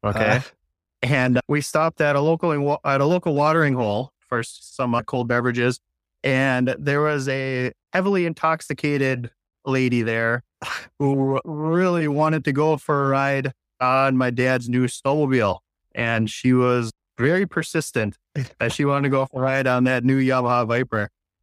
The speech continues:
Speaker 1: And for the rest of the night and for the rest of the snowmobiling trip, we were just calling him Viper. "Hey, Viper." We
Speaker 2: <laughs>
Speaker 1: gotta pick it on him. And <laughs> years later, who would, who would ever thought we'd come to start a company? We're like, "What should we call it?"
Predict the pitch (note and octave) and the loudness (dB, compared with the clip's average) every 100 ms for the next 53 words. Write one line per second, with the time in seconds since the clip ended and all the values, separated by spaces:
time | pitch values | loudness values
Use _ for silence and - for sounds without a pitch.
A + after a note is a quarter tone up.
0 | _ - B2+ A#2+ B2 B2 - _ _ - | _ -4 0 2 2 0 -4 _ _ -4
1 | C#3 B2+ C3 D#3+ - E3 D3+ C#3+ D3 D3+ | -2 2 0 0 -2 -4 0 0 0 -2
2 | - - B2 A#2+ C3 C3 C3+ C3+ - C3+ | -6 -6 -4 -2 0 0 -2 -4 -2 -2
3 | C#3 C3+ B2 G#2+ B2+ A#2 - - B2 A#2+ | 0 2 0 0 -2 -2 -6 -4 -2 0
4 | A#2+ A#2+ - B2+ B2 A2+ A2 B2+ A2+ G#2+ | 0 -2 0 0 2 0 2 0 0 -2
5 | G2+ C#3+ C#3+ C#3 C3+ B2+ A#2 G#2+ - - | 0 0 0 0 -2 -2 0 -2 -6 -2
6 | D#3+ B2+ - - C4+ F3 E3 F3 F3 D#3 | -2 -2 -6 -2 0 0 0 -2 -2 0
7 | C3+ C3+ C3 C3 _ _ _ _ _ - | 2 2 0 -2 _ _ _ _ _ -4
8 | C#3 C3 - A3+ - C3 _ _ _ _ | -2 -2 -2 -2 -2 -10 _ _ _ _
9 | D#3 F3+ F3+ D#3+ F3+ F3 D#3+ D3 C#3+ _ | -2 0 0 0 0 0 -2 -4 -6 _
10 | F3 E3 D#3+ D3 C#3+ E3 E3 D3+ E3 E3+ | 0 2 2 0 0 0 2 2 0 0
11 | E3 D3+ C#3 C3+ C3 C#3 C#3 C3 - C#3 | 0 0 0 0 -2 0 -2 -2 -2 -2
12 | C3 C#3+ C3+ C3 B2 B2 B2 A#2 C3+ - | 0 -2 -2 0 0 0 0 -2 -4 0
13 | C#3 A#2+ C3 C#3 A2+ | -2 0 2 2 2